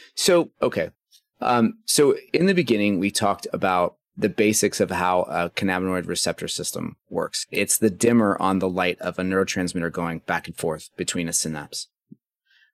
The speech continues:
So you lose the fine-tuning ability. Well, it turns out there's another subtype of receptors.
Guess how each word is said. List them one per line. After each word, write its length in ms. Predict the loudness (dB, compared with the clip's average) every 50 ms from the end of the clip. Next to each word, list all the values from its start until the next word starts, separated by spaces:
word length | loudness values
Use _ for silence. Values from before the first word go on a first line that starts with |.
| _ _ _
So 320 | -2 2 2 4 4 2 0 _ _ _ _
you 180 | 4 6 6 8
lose 380 | 8 8 8 8 6 4 4
the 100 | 0 -2
fine-tuning 640 | 0 0 0 2 2 2 2 4 4 4 6 4 4
ability. 460 | 4 4 4 4 2 2 -2 -4 -8 _ _ _ _ _
Well, 160 | 2 4 6 6
it 220 | 6 4 0 -2
turns 420 | -4 0 2 2 4 4 4 4
out 320 | 4 2 2 0 0 -2 _ _ _
there's 260 | 4 4 4 6 4
another 580 | 4 4 6 4 4 6 6 6 6 6 4 2 -4 _ _ _ -8
subtype 760 | -4 -4 0 2 4 4 4 2 0 0 2 2 4 4 2
of 120 | 2 2
receptors. 640 | 0 0 0 0 -2 -2 -2 -4 -4 -4 -4 -6 -10